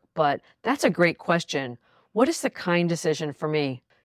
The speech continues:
I'm one of those people that always feels like I should push myself to show up.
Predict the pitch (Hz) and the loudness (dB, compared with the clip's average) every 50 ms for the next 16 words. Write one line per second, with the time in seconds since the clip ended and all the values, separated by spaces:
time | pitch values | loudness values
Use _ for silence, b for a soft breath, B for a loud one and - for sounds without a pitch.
0 | _ _ _ _ _ _ - 180 208 220 220 214 208 208 185 180 165 - - 185 | _ _ _ _ _ _ -2 0 2 2 2 2 2 4 2 2 2 0 0 -2
1 | 180 170 180 170 160 156 - 147 156 156 160 160 - - - 165 160 147 165 165 | 0 2 2 2 2 2 0 0 0 0 -2 -4 -4 -2 0 0 0 2 0 0
2 | 156 - 160 147 - - 139 - - - 160 - - 180 160 151 - - 160 143 | 0 0 -2 -2 -2 -6 -8 -8 -6 -6 -6 -6 -6 -6 -6 -6 -2 -2 -2 -2
3 | - - - 135 - - 165 156 175 202 208 180 - - | -2 -6 -8 -6 -2 0 2 4 6 6 4 4 2 -2